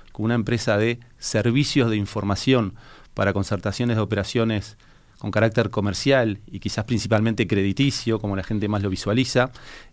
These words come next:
es que desde ahí consideramos que tenemos un rol en el cual podemos ayudar a las personas a que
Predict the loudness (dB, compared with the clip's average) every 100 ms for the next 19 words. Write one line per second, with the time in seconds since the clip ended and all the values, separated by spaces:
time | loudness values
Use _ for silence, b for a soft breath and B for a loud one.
0 | -4 -2 0 -2 -2 B B -10 2 4
1 | 6 6 6 4 2 -2 B -4 -2 2
2 | 2 2 0 0 0 0 0 -2 0 2
3 | 2 0 -4 -2 0 0 2 2 2 0
4 | -2 2 2 2 -2 0 0 2 0 -4
5 | b b b 2 4 2